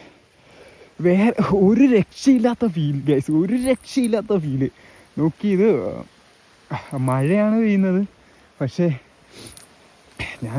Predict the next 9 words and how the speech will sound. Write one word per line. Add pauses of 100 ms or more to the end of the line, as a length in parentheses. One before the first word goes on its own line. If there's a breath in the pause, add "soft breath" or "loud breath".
(120)
എന്തോ, (180)
ആ, (220)
വേറൊരു
ലോകത്ത്
നിൽക്കും
പോലെയാണ്. (640 loud breath)
പിന്നെ, (160)
ആ, (280)
ഇപ്പോൾ,